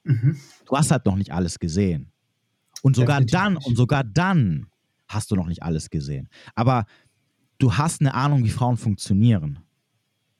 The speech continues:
Speaker 2: Und, ähm, das ist halt schwierig, wenn du halt da sitzt und sagst, „Okay, ja, ich, ich nutze nur eine Möglichkeit“, weil, übrigens, da wären wir jetzt wieder, ne, du, auch wiederum hier die Bedürftigkeit.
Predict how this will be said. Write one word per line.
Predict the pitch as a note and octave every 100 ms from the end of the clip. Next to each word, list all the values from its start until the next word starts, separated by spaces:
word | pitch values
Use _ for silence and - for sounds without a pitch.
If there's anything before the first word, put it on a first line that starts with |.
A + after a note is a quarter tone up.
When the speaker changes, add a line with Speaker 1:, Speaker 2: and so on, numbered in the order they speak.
| _ _ _ _ _ _ _ _ _ _
Speaker 2:
Und, | B2 A#2 G#2 - - -
ähm, | G2+ F#2+ F2+ - _ _ _ -
das | G#2
ist | B2
halt | C3 G2+
schwierig, | - A2 D3 A#2+ D#3 -
wenn | G2+ A2 A2
du | G#2
halt | G#2
da | A2 A#2+
sitzt | A#2 A#2
und | - G2
sagst, | G#2 A2+
„Okay, | A2+ - A#2+ A#2+ - - - _ - F#3+ F#3
ja, | - A2 A#2
ich, | G#2+ -
ich | -
nutze | C#3 D3+ -
nur | B2 A#2+ -
eine | C#3 D3+ D#3+ C3+
Möglichkeit“, | A#2 A2+ G#2+ G#2 G#2 A#2+ A2+ C3+
weil, | F2+ F#2 C3 C#3 - -
übrigens, | C#3 B2+ A2+ -
da | A#2+ G#2
wären | A2
wir | G#2+
jetzt | G#2
wieder, | G#2 G#2 -
ne, | A2+ B2+
du, | - - - -
auch | F#3+ -
wiederum | A#2 B2 G#2
hier | F#2+
die | A2
Bedürftigkeit. | G#2 F#2+ B2 C3 G2+ - D#2+ D2+